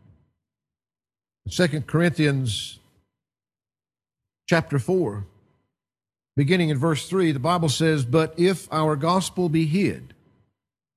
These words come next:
it is hid to them that are lost." You know, it's impossible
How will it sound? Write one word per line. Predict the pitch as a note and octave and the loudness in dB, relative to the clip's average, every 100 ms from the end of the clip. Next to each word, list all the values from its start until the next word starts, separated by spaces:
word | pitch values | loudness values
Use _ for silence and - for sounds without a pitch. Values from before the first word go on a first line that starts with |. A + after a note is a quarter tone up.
| _ _ _ _ _ _ _ _ _ _ | _ _ _ _ _ _ _ _ _ _
it | C#3 | 0
is | C#3+ - | 0 0
hid | G3 F#3 A#2+ B2 D3+ _ _ _ _ _ _ _ - | 0 0 0 -6 -12 _ _ _ _ _ _ _ -6
to | |
them | A#2+ D#3 D#3+ D#3 D#3 D#3+ - _ _ _ _ | 0 0 0 -2 -6 -10 -14 _ _ _ _
that | C3+ | -2
are | C3+ | -2
lost." | D3+ A2 D#2 - - - _ _ _ _ _ _ _ _ _ _ _ _ - | -2 -4 -10 -16 -18 -20 _ _ _ _ _ _ _ _ _ _ _ _ -2
You | |
know, | D#3+ | 0
it's | D3+ | 0
impossible | C#3+ F3+ G3 - A#2+ F2+ | -2 0 0 0 -4 -6